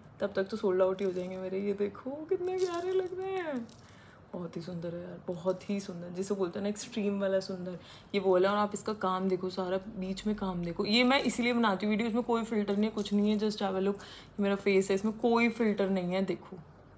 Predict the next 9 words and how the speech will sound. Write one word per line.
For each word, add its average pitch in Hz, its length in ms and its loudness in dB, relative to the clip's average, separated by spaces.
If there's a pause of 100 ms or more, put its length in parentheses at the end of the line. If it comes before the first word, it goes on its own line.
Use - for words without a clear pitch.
(880)
कितना - 220 -12
प्यारा 170 320 -8
पीस 170 360 -12
है, 180 60 -12 (340)
बहुत 170 200 -8
ही 190 60 -6
सुंदर 170 280 -8
पीस 165 380 -12
है। 185 80 -12